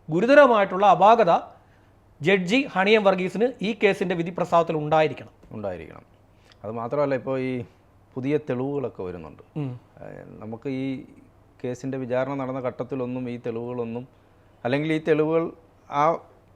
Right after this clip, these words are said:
Speaker 2: കോടതിയുടെ മുമ്പാകെ വന്നതാണ്.
Speaker 1: ഉം.
Speaker 2: പക്ഷെ അതൊന്നും കാര്യമായിട്ട് എടുത്തില്ല,
Speaker 1: ഉം.
Speaker 2: ഏഹ്, എന്ന്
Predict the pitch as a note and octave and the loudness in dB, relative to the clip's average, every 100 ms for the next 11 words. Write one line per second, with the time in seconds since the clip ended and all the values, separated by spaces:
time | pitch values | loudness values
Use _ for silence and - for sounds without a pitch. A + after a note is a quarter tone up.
0 | _ _ C#3 C#3+ D#3 D#3+ D3 C#3+ D3+ D#3 | _ _ 0 2 2 2 0 4 6 6
1 | D3+ C#3+ D3 C#3 F#2 - _ C3+ B2+ A#2 | 4 2 2 0 0 -6 _ -14 -12 -14
2 | - _ _ - G3 G3 F#3+ F#3 F3 F3 | -20 _ _ 0 2 2 -2 2 4 4
3 | F3+ E3+ E3 E3+ D#3 D#3 E3 B2 - _ | 2 -4 -4 -4 -6 -4 -2 -2 -4 _
4 | _ _ _ _ - C3+ C#3+ B2 C3+ D#3+ | _ _ _ _ -14 -10 -10 -12 -8 -6
5 | D#3+ E3+ | -4 -6